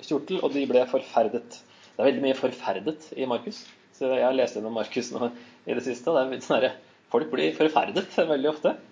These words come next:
Og det blir de her, det er ikke så rart når de ser en engel. Men han sa til dem, "Vær ikke forferdet. Dere les-, leter etter Jesus fra Nazaret, den korsfestede.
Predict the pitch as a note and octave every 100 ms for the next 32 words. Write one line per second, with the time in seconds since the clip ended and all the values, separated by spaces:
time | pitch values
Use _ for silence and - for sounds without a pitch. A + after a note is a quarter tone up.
0 | _ _ - - - E3+ D#3 D3 C#3+ D#3
1 | C3 C3+ A#2 B2 B2+ B2+ A2+ A#2 A2 F3+
2 | - - - _ _ _ _ _ _ -
3 | - C3 C#3 C3+ B2 B2+ C3+ A2+ A#2 D3
4 | E3 G3 G#3 G3 D3+ D3+ D#3 - - -
5 | _ _ _ - B2+ D3 C#3+ B2+ - -
6 | D#3 D3 A2+ C3+ D#3+ C3+ A#2+ C#3+ D3 C#3
7 | A#2 C#3+ F#3 C#3+ C3+ - A2 - B2+